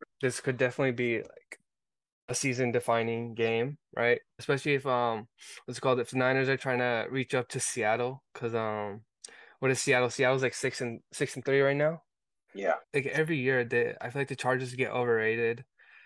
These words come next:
Speaker 1: in the, in the, what's it called? In the A F C West.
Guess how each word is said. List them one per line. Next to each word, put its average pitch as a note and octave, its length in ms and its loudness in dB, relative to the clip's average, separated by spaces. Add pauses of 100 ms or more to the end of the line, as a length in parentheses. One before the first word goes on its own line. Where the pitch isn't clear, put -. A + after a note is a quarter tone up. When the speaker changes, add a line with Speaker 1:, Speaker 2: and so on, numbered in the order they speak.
(220)
Speaker 1:
in B2 160 -2
the, - 200 -4
in B2+ 200 -4
the, A2+ 400 2
what's A#2+ 180 -8
it A2+ 60 -6
called? G#2+ 340 -2 (1200)
In B2 120 -2
the A2+ 280 2
A B2 140 2
F A#2+ 100 0
C - 180 -6
West. A2 540 -2